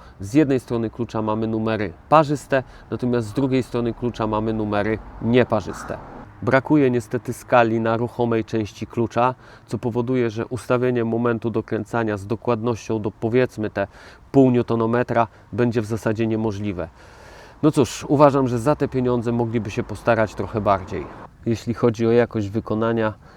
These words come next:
to musicie mi niejako wierzyć na słowo, natomiast moim zdaniem jest bardzo dobrze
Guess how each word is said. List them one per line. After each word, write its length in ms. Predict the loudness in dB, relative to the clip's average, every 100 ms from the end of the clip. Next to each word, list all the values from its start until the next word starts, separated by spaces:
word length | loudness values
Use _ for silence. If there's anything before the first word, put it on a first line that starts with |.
| -20 -8
to 60 | -2
musicie 460 | -2 -2 -4 -2
mi 120 | 0 2
niejako 380 | 2 0 0
wierzyć 380 | 0 0 -2 -4
na 120 | -4
słowo, 380 | -2 0 2 0 -4 -18 -20 -14 -8
natomiast 400 | -4 -2 -2 0
moim 320 | 2 2 0
zdaniem 380 | 0 0 0 -2
jest 240 | -4 -12 -12
bardzo 440 | 6 6 6 2
dobrze 400 | -2 -2 -2 -8